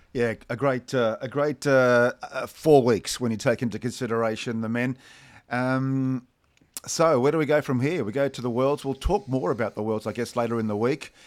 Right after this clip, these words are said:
We've got Chloe Hosking coming on to the podcast, The Domestiques, on Wednesday. And, uh, we've got a lot to talk about. And I'm still trying to get my head around the fact that, uh, the Worlds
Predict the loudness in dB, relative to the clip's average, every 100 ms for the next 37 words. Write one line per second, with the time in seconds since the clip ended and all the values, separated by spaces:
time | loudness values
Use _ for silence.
0 | -20 _ _ -6 -2 -2 -2 0 0 0
1 | -2 -2 -2 -4 -4 -4 -2 -2 -2 -4
2 | -6 -6 -2 -4 -2 -2 -2 -4 -4 -2
3 | -4 -6 -6 -6 -4 -6 -4 -4 -2 -2
4 | 0 0 -2 -10 -20 _ _ -10 -6 -4
5 | -2 0 0 0 -2 -4 -2 0 -2 -4
6 | -6 -4 -2 -2 -2 -2 -2 -6 -8 -20
7 | _ _ -16 -12 -8 -4 -2 -2 -4 -4
8 | -4 -2 0 -2 -2 -4 -4 -4 -4 -6
9 | -6 -2 -2 0 -2 0 2 2 0 -4